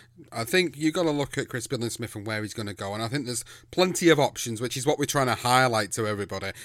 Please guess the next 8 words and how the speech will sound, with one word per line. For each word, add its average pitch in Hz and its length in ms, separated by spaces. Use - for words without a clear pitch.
There 120 160
are 131 160
plenty 143 500
of 131 220
options 117 560
available 107 680
for 101 380
him, 92 220